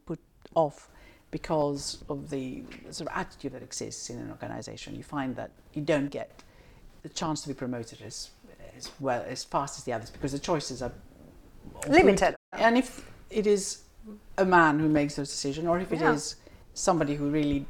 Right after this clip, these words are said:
Speaker 1: doesn't necessarily think that women should be around, or if the man who's making the decisions, because then th-, many of them are terribly open and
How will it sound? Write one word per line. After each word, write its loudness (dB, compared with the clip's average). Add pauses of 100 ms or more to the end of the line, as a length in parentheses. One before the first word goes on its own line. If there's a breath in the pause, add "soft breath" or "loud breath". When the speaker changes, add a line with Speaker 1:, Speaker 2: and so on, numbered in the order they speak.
(220)
Speaker 1:
doesn't 0
necessarily -4
think -8
that -10
women -4 (360 soft breath)
should -8
be 0
around, 2
or 8 (260 loud breath)
if -6 (300)
the 2
man 6
who's -4
making -6
the 0
decisions, -6
because -6
then -6 (100)
th-, -16
many 6
of 0
them 0
are -2
terribly 0 (560 soft breath)
open 4 (140)
and 2